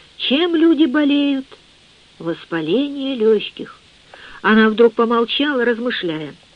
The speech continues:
"А когда они кладут вас в ящик и зарывают в землю, как старину Бена, как они это называют?" спросила она с мягкой, недоумевающей улыбкой. Он не засмеялся.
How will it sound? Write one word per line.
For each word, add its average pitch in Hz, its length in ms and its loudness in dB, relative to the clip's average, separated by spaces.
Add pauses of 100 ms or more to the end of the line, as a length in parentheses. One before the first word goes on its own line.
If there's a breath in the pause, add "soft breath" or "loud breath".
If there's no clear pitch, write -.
(480)
"А 165 100 -2
когда 185 520 0
они 208 240 -2
кладут 196 420 -2
вас 190 200 -4
в 170 80 -12
ящик 185 600 -4 (300 loud breath)
и 208 100 2
зарывают 220 520 4
в 175 180 -10
землю, 240 400 4
как 247 160 -2
старину 262 380 -2
Бена, 240 400 2 (320 loud breath)
как 262 320 2
они 294 200 -2
это 302 180 -2
называют?" 285 600 -2
спросила 277 520 -2
она 269 200 -2
с - 140 -20
мягкой, 262 500 -2 (280 loud breath)
недоумевающей 262 920 4
улыбкой. 262 640 0 (600)
Он 180 220 -6
не 214 100 -2
засмеялся. 208 680 -8